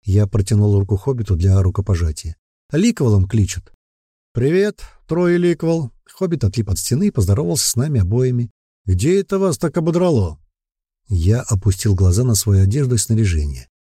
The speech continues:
Ну да, даже я выгляжу, мягко говоря, потрёпанно. Про эльфа, наряженного в лохмотье, говорить было нечего. «Да так, было дело», — бодро ответил я.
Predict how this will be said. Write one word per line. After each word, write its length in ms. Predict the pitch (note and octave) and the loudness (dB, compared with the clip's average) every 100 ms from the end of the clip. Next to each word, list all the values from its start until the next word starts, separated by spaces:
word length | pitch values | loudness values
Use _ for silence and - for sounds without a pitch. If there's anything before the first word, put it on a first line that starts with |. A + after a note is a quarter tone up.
| _ _ | _ _
Ну 200 | F#2+ G#2+ | 0 0
да, 520 | C3 A#2 A#2 B2+ C3+ A#2 _ _ _ _ _ _ _ - | 2 2 2 0 -2 -8 _ _ _ _ _ _ _ -4
даже 460 | G2 B2+ D3+ D#3 | 0 2 0 0
я 240 | D3 C#3+ D3 | 0 0 0
выгляжу, 680 | D#3+ D3 C3+ G#2+ G#2 F#2 - | -2 0 0 2 0 -2 -4
мягко 360 | A#2+ B2 G2 B2+ | 0 2 0 -2
говоря, 360 | G#2+ A#2 A#2+ G2 | 0 0 0 0
потрёпанно. 720 | A#2+ B2 B2+ G2 E2+ D2+ D2 _ _ _ - | -2 -2 -4 -4 -6 -6 -8 _ _ _ -6
Про 220 | A2 G#2+ | 0 4
эльфа, 600 | G#2+ B2+ C#3 F3+ E3 A2+ | 4 2 -2 -4 -2 -2
наряженного 580 | A#2 C3 C#3+ G#2+ A#2 A#2+ | -2 0 0 0 0 0
в 40 | |
лохмотье, 500 | C#3 C#3+ C3 F#2+ A#2+ | -2 -2 0 0 -2
говорить 340 | A#2+ D#3 C3+ C#3+ | -2 -2 -2 -2
было 200 | E3 E3+ | -2 0
нечего. 520 | C#3+ F#2 F2+ D2 D2+ _ _ _ _ _ | 0 -2 -4 -6 -10 _ _ _ _ _
«Да 340 | G2 E2 A2+ G#2+ _ | -4 0 0 0 _
так, 380 | - E3 E3+ D3+ | -6 -2 -2 -2
было 500 | F#2+ F#2+ F3+ G3 F#3 | -2 0 0 0 -2
дело», — 480 | C3 B2+ A2+ D#2+ C#2 _ | -2 0 0 -2 -6 _
бодро 340 | F#2 E2 D#2+ E2+ | -6 -2 0 -2
ответил 340 | G2+ F#2 F#2 | 0 0 2
я. 260 | F2 D2+ | 0 -2